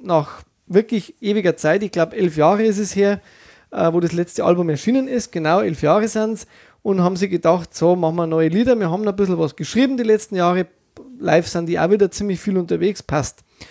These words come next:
Haben dann scheinbar gefeilt die ersten paar Tage, bis das irgendwie, das, da, da war der Groove noch nicht drin. Und Keith Richards sagt halt, „Wie schaut's denn aus, spielen wir mal ein paar alte Bluesnummern.“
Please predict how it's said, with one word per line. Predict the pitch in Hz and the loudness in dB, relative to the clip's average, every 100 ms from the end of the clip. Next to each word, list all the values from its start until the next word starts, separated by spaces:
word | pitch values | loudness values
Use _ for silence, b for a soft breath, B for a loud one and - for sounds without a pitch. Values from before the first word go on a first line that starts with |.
| B B B B | B B B B
Haben | - 190 | -6 -2
dann | 190 180 175 | 0 0 -2
scheinbar | 170 175 170 | 0 2 0
gefeilt | 151 151 185 233 | 0 2 2 2
die | 240 | 2
ersten | 220 196 214 | 0 0 -4
paar | 185 180 | -2 2
Tage, | 160 180 196 185 | 4 4 2 -2
bis | 196 - | -2 -4
das | 196 208 | -8 -2
irgendwie, | 214 208 185 185 180 175 - | -2 0 0 2 2 0 -6
das, | 160 - | -6 -4
da, | 202 165 | 0 2
da | 165 160 | 2 2
war | 180 | 2
der | 160 | 2
Groove | 160 202 175 | 2 0 0
noch | |
nicht | 151 139 156 | -4 -6 -4
drin. | 151 147 - B B B B | -4 -6 -14 B B B B
Und | 208 175 | -10 -4
Keith | 202 151 | 0 2
Richards | 220 - 220 214 | 0 2 2 4
sagt | 202 196 - | 0 0 -2
halt, | 180 190 180 190 _ _ _ _ _ | 0 2 0 -18 _ _ _ _ _
„Wie | 196 | -6
schaut's | 175 180 180 | 2 2 2
denn | 190 | -2
aus, | 175 196 185 | 0 0 0
spielen | - 214 | -4 0
wir | 202 | 0
mal | 180 | -2
ein | |
paar | - 190 | -2 0
alte | 196 185 196 | 0 0 0
Bluesnummern.“ | 233 247 202 156 143 | 4 4 2 -2 -6